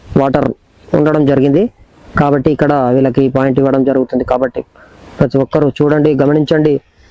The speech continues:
మీకు కూడా ఎవరికైనా ఉపయోగపడితే ప్రతి ఒక్కరు కూడా మన యొక్క ఛానల్ని సంప్రదించవచ్చు. ఛానల్ పైన మన యొక్క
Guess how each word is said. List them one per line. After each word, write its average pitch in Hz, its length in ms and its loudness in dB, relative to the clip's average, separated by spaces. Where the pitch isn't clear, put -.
మీకు 156 200 0
కూడా 165 200 0
ఎవరికైనా 156 380 0
ఉపయోగపడితే 160 500 0
ప్రతి 151 200 -2
ఒక్కరు 156 280 -2
కూడా 160 180 0
మన 147 160 2
యొక్క 139 120 -2
ఛానల్ని 156 360 0
సంప్రదించవచ్చు. 147 640 0
ఛానల్ 139 300 0
పైన 147 200 2
మన 139 120 2
యొక్క 131 120 -2